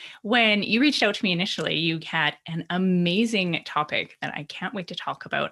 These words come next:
all about balancing your side hustle and a family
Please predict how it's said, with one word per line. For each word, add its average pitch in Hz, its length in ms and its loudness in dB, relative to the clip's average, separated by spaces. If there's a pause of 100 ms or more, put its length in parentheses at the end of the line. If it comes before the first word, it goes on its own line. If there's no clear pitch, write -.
all 165 220 4
about 160 480 2 (340)
balancing 180 540 2
your 208 140 2
side 151 280 0
hustle 143 680 -2
and 135 180 -4
a - 20 -8
family 180 720 2